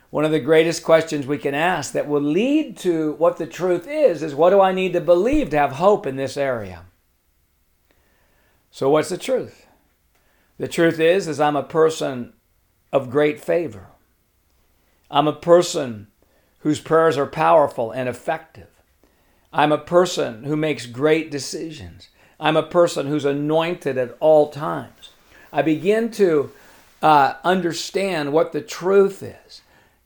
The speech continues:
And, and, and I realize this, and that I, I know the truth. The truth will make me free. And, and, and so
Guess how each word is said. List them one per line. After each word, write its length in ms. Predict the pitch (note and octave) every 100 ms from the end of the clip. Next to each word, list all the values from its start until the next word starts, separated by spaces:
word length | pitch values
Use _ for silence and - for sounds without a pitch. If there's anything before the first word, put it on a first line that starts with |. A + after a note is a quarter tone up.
| _ _ _ -
And, 240 | D#3 D#3+
and, 260 | D#3+ D#3 D3
and 280 | D3+ D3 C#3 -
I 80 | C#3+
realize 760 | D3+ F3 G#3+ G3+ D#3+ C#3 B2
this, 380 | C#3 D3 A2+ -
and 280 | C3+ C3+ A#2+ _ _ _ _ _ _ - -
that 420 | A#2+ C#3+ - - _ _ _ -
I, 280 | C#3 C#3+ - - _ _ _
I 100 | C3+
know 320 | D3 E3+ G3 F3+
the 140 | D3
truth. 720 | D3 - A3+ E3 A#2 - _ _ _ _ -
The 80 | B2
truth 360 | - G3 G3
will 80 | D#3+
make 260 | E3 E3+ D#3+
me 120 | C#3+
free. 560 | - G3 E3+ A2+ A2+ _ _ _ _ _ _ _ _ _ _ -
And, 240 | E3 D#3+
and, 280 | E3 D#3+ D3+
and 140 | D#3 D3+
so 400 | F#3 E3+ E3+